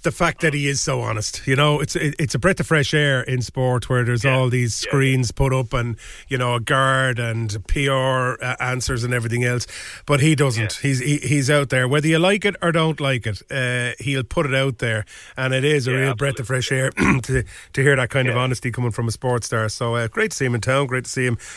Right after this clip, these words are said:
Speaker 1: looking so well, feeling so well. Seems, uh, reading through the article. And like I said, looking forward to reading the book. So, uh, yeah, good, good article
Speaker 2: Yeah,
Speaker 1: in the end
Speaker 2: yeah,
Speaker 1: if you
Speaker 2: he's
Speaker 1: wanna read it.
Speaker 2: great, uh, he's, he's mad into his fitness now and
Speaker 1: Yeah.
Speaker 2: his running. He loves running.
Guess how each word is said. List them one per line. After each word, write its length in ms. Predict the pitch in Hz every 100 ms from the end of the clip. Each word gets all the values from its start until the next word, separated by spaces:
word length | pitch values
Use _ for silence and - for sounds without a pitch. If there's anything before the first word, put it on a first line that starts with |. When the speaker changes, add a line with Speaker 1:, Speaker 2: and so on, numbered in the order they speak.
| - -
Speaker 1:
looking 240 | 151 151
so 120 | 151
well, 260 | 147 147 151
feeling 300 | - 151 156
so 160 | - 139
well. 280 | 143 147 147
Seems, 440 | - 151 160 139
uh, 200 | 135 135 135
reading 220 | 151 139
through 160 | -
the 100 | 143
article. 380 | 147 156 151 151
And 100 | 135
like 140 | 151 123
I 20 |
said, 220 | 156 160
looking 160 | - 127
forward 180 | 147
to 80 | 131
reading 160 | 147 143
the 60 | 147
book. 240 | 202 -
So, 240 | - 131
uh, 140 | 131 131
yeah, 160 | 170 156
good, 280 | 180 165 -
good 180 | 180
article 340 | 151 135 120 123
Speaker 2:
Yeah, 120 | 120
Speaker 1:
in 60 | 117
the 120 | 120
end 80 | 117
Speaker 2:
yeah, 120 | 120
Speaker 1:
if 100 | 117
you 80 | 117
Speaker 2:
he's 0 |
Speaker 1:
wanna 160 | 117
read 100 | 117 165 165
it. 80 | 156
Speaker 2:
great, 40 |
uh, 280 | 139 123 117
he's, 140 | 160 165 -
he's 140 | 165 170
mad 220 | 190 196 190
into 140 | 156 151
his 60 | -
fitness 320 | 160 156 147 -
now 240 | 139 135 131
and 80 | 143
Speaker 1:
Yeah. 80 |
Speaker 2:
his 80 | 131
running. 420 | 143 156 151 143
He 120 | 139 135
loves 220 | 165 - 143
running. 300 | 151 147